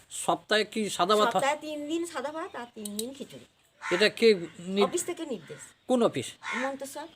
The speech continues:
Speaker 1: সিডিপি অফিস?
Speaker 2: হ্যাঁ, হ্যাঁ।
Speaker 1: তা এটা কি মন্তেশ্বর অফিস নির্দেশ দিয়েছে?
Speaker 2: হ্যাঁ, হ্যাঁ, হ্যাঁ,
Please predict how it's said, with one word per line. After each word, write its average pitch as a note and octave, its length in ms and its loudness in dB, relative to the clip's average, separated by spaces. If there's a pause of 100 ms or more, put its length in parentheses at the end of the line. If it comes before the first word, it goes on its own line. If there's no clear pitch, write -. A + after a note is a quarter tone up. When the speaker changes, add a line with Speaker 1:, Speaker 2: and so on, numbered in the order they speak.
(760)
Speaker 1:
সিডিপি A3 440 2
অফিস? G3+ 220 6 (100)
Speaker 2:
হ্যাঁ, F#3 300 -8
হ্যাঁ। F3 140 -14 (840)
Speaker 1:
তা D3+ 360 2 (120)
এটা A3 220 2
কি A#3+ 240 2 (380)
মন্তেশ্বর F#3 580 2
অফিস A3 260 4
নির্দেশ G3+ 340 4 (100)
দিয়েছে? D4+ 300 4
Speaker 2:
হ্যাঁ, C4 180 2
হ্যাঁ, A3+ 200 -6
হ্যাঁ, F3 200 -12